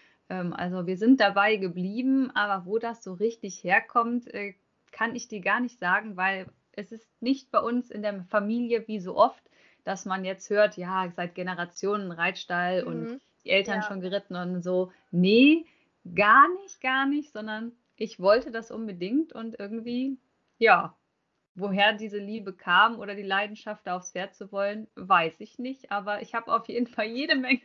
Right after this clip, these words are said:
Speaker 1: Leute <laughs> dazu infiziert, auch so zu denken.
Speaker 2: <laughs> Total gut. <laughs>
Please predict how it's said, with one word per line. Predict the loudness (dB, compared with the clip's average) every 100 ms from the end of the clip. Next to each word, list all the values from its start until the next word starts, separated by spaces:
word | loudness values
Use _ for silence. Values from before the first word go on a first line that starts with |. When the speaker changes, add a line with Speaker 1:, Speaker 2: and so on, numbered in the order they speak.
| 0
Speaker 1:
Leute | 4 4 2 0 0 0
<laughs> |
dazu | -2 -2 _ -6 -6 -12 -10
infiziert, | -6 -6 -6 -14 -12 -2 -2 0
auch | -4 -4
so | -4 -8
zu | -8 -12
denken. | -6 0 0 0 -2 -2 _
Speaker 2:
<laughs> | -10 -8 -8 -12 -14 -14 -16 -18 -6
Total | -4 0 4 6 4
gut. | 2 -2 0 2
<laughs> | 4 6 6 6